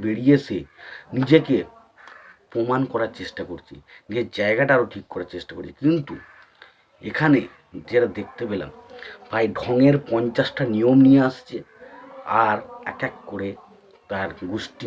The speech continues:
মেরে রেখে দিচ্ছে, সেই হচ্ছে কেস। তো দেখুন, এবার এটা কারা সমর্থন করছে, কারা সমর্থন করছে, সেটা ব্যাপারটা না। এবং তার পাশাপাশি রানা সরকার,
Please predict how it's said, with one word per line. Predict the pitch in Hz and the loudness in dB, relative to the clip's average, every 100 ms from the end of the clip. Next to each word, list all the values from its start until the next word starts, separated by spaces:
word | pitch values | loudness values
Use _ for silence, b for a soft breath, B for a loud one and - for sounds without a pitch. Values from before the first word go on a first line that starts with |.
| 110 | -2
মেরে | 107 107 | 0 0
রেখে | 95 92 | -2 -6
দিচ্ছে, | 85 - - - - - | -10 -14 -20 -20 -20 -8
সেই | 117 | -6
হচ্ছে | 131 - 180 | -6 -8 -14
কেস। | - 143 - - - - B B B B B B _ _ - - | -12 -14 -16 -20 -20 -20 B B B B B B _ _ -20 -18
তো | 92 82 - - | -12 -12 -12 -2
দেখুন, | 139 120 90 | 2 2 4
এবার | 120 110 104 | 4 4 0
এটা | 127 - | -2 2
কারা | 113 123 - | 2 2 0
সমর্থন | 107 117 127 110 | -4 -2 -4 -4
করছে, | 117 - 117 | -6 -4 -2
কারা | 107 - | -2 -2
সমর্থন | 104 104 110 | -6 -4 -6
করছে, | 110 - | -4 -2
সেটা | 120 110 | 0 0
ব্যাপারটা | 101 101 - 98 | 0 -2 -4 -10
না। | 76 - _ _ _ _ _ _ _ - 107 | -10 -16 _ _ _ _ _ _ _ -14 0
এবং | 135 139 | 4 4
তার | - 107 - | 6 4 4
পাশাপাশি | 107 135 135 - 92 92 | -2 2 2 2 -2 -4
রানা | 95 127 - | -2 -2 0
সরকার, | 98 - 85 | -4 -4 -12